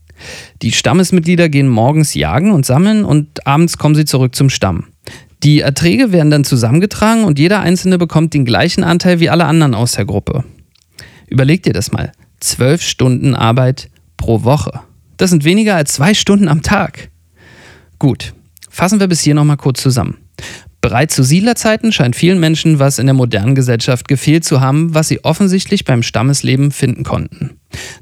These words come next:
Daher entschieden sich viele Siedler, freiwillig in Indianerstämmen zu leben.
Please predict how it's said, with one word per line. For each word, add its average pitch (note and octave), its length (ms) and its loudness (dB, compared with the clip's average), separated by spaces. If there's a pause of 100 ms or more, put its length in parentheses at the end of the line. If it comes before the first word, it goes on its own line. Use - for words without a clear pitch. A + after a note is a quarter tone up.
Daher F#3+ 380 0
entschieden D3+ 340 0
sich A#2+ 220 -2
viele D#3 240 2
Siedler, C#3 360 0
freiwillig C#3+ 680 -2
in E3+ 100 2
Indianerstämmen A2+ 720 -2
zu - 100 -4
leben. - 460 -4